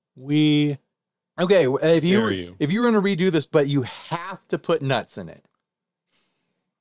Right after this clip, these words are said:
Speaker 2: Not your nuts. <laughs> You have to put nuts from a tree or a plant. It can be cashews, even though technically
Speaker 1: They can
Speaker 2: they're
Speaker 1: be, like,
Speaker 2: a
Speaker 1: non,
Speaker 2: fruit.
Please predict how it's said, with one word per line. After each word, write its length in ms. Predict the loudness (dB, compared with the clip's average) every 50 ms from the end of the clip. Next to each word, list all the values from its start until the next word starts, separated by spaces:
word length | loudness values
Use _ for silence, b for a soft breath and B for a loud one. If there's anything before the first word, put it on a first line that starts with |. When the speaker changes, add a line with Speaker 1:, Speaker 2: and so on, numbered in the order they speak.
| _ _ _ _
Speaker 2:
Not 240 | -2 -2 -2 0 0
your 140 | 0 0 0
nuts. 600 | 0 -2 -4 -6 -10 -12 -14 -20 -20 -20 -20 _ _
<laughs> 1900 | _ _ -20 -20 _ _ _ -12 -12 _ _ -10 -10 _ _ -10 -10 -2 -2 -2 -2 0 _ -2 -2 -2 _ -4 -4 -4 _ _ _ -20 -20 -16 -16 -6 0
You 140 | 0 2
have 260 | 2 2 0 0 -2 0
to 100 | -2 0
put 380 | 2 4 6 6 6 4 2 -4 _ _ _ _ _ _ _ _ _ _
nuts 380 | -2 0 2 2 2 0 -4 -10
from 240 | -4 0 0 2 2
a 80 | 2 0
tree 480 | 0 -2 -2 0 2 2 2 2 2
or 200 | 2 2 4 4
a 60 | 2 2
plant. 380 | 0 0 2 2 2 2 0 b b b b
It 100 | -10 -10
can 300 | -4 -2 0 0 2 0
be 100 | 0 -2
cashews, 720 | 0 0 0 2 2 0 -2 -4 0 2 2 2 2 0 -4
even 240 | -6 -4 -4 0
though 180 | 0 2 0 0
technically 500 | -2 -4 -4 -4 -4 -4 -8 -4 -2 -2
Speaker 1:
They 40 | 0
can 120 | 2 2
Speaker 2:
they're 80 | 2 4
Speaker 1:
be, 100 | 4 4
like, 180 | 4 4 2 0
Speaker 2:
a 40 | 0
Speaker 1:
non, 260 | 0 0 0 0 0
Speaker 2:
fruit. 140 | -4 -8